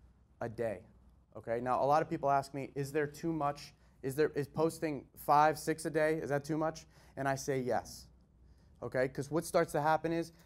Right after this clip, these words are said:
all they see is you, and then they're gonna unfollow you, and it's gonna be done. So what we figured out for different industries, you have to post at different times. So for restaurants, you wanna post before they go into work, right?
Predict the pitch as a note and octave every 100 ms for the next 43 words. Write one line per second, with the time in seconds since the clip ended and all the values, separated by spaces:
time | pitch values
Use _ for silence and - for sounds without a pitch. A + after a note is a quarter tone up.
0 | - - C#3 C#3+ C#3+ D#3 D3+ B2+ C#3 D3
1 | C#3+ B2+ B2 A#2 A#2 F#2 A2 A2+ A2 F#2+
2 | F#2 - _ _ _ _ - A2 - A2+
3 | A2 G#2+ G2 F#2 _ - - - D#3 C#3
4 | B2+ - _ - C#3+ D3+ F#3+ F#3 D#3+ D3
5 | C#3+ D3 C#3 F3+ G3+ D3+ F#3+ F#3 - C3+
6 | A#2+ - - _ _ _ _ _ _ _
7 | _ _ _ - D3 D3 E3 E3 - -
8 | F3 - C3 A#2+ _ - D3+ D#3 - -
9 | C#3 C3 F#2+ F2+ - _ - _ - E3
10 | D#3+ D3+ F3 G3 - C3 B2 - - C3+
11 | C#3+ - C#3+ C#3 - - _ _ _ _
12 | - C#3 - D#3+ E3+ F3 D#3+ D#3 D#3 C#3+
13 | B2+ G2 - - - _ _ _ _ _
14 | _ _ _ - A#2 E3+